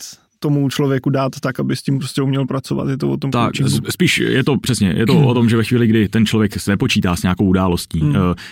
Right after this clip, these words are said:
Speaker 2: má portfolio, které si myslí, že eh, nevím, to portfolio mi může klesnout o pět procent, eh, má tam deset milionů, takže mu to prostě kles-, klesne, nevím, o půl, o půl, o půl milionu a to je všechno, no, ono, ono mu klesne o třicet procent, jo, takže mu klesne o tři miliony vlastně na těch deseti milionech a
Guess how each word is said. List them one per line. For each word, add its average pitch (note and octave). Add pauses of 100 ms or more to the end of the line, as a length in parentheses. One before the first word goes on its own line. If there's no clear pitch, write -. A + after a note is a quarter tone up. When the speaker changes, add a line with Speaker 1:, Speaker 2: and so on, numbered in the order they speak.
(100)
Speaker 2:
má G2+
portfolio, G#2+
které G#2
si G#2+
myslí, G#2
že G#2 (920)
eh, G2 (180)
nevím, F2
to G2+
portfolio G#2
mi G#2+
může A#2
klesnout A2
o A2+
pět G#2
procent, G#2+
eh, G2+
má F#2+
tam G2
deset F#2+
milionů, G2
takže F2+
mu F#2
to F#2
prostě F2+
kles-, F2+
klesne, F2+
nevím, F2+
o E2+
půl, F2
o F2+
půl, F#2
o E2+
půl G2+
milionu F#2 (240)
a -
to G#2+
je G2+
všechno, G#2
no, G#2 (220)
ono, F#2+
ono G2
mu G2
klesne G2+
o F#2
třicet - (220)
procent, G2+
jo, F#2+ (180)
takže F#2+
mu G2+
klesne G2
o F#2+
tři G2
miliony G2
vlastně G2
na G2
těch G2+
deseti F#2+
milionech G2+
a F2+